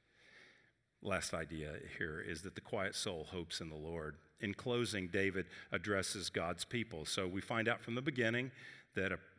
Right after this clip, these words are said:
a quiet soul is not proud. We find out it is not presumptuous.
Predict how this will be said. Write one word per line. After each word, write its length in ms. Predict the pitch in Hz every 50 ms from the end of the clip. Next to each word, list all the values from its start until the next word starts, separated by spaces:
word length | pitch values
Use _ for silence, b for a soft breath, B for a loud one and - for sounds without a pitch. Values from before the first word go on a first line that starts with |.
| - - -
a 100 | 92 87
quiet 360 | - - - 101 95 110 -
soul 260 | - - - 101 104
is 120 | 113 104 113
not 180 | 117 120 -
proud. 400 | - - 113 98 90 92 107 120 120 123
We 80 | 104
find 260 | - - 113 98 95
out 140 | 98 95 95
it 120 | 95 92 95
is 180 | 98 95 -
not 180 | 117 110 127 -
presumptuous. 720 | - 156 123 - 117 98 110 - - 139 131 131 - -